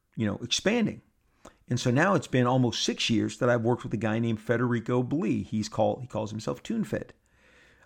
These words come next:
Um, I, in the last two years, was awakened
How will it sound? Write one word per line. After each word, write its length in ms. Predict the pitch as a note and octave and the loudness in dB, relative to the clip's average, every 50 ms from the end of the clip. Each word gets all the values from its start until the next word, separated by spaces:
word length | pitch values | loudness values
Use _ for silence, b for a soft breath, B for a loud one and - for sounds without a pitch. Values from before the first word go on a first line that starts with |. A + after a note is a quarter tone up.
| b b | b b
Um, 520 | C3 C3 C3+ B2+ A#2+ A#2 A2+ G#2+ G#2+ - _ _ _ - - - _ _ - | 4 6 6 6 6 4 2 0 -4 -8 _ _ _ -18 -18 -18 _ _ 2
I, 460 | A#2+ A#2+ B2 B2 B2 B2 B2 A#2+ - - - | 4 6 6 8 6 6 4 2 -2 -6 -4
in 120 | - C3 | 0 2
the 60 | A#2+ A#2 | 2 4
last 360 | A2+ A#2+ A#2+ A#2 - - - | 4 2 2 0 -2 -4 -4
two 160 | - - B2+ | 0 2 2
years, 520 | A#2+ A2+ A2+ A#2 B2+ D3 E3 - - - - b b b b b b | 4 4 4 4 2 2 0 -4 -10 -12 -12 b b b b b b
was 220 | - A#2+ A#2+ A2+ | 2 2 4 4
awakened 560 | A#2 G2+ G#2 A2 A#2 A2+ - C#3+ D3+ E3+ E3+ | 4 2 2 2 0 0 0 0 0 0 -2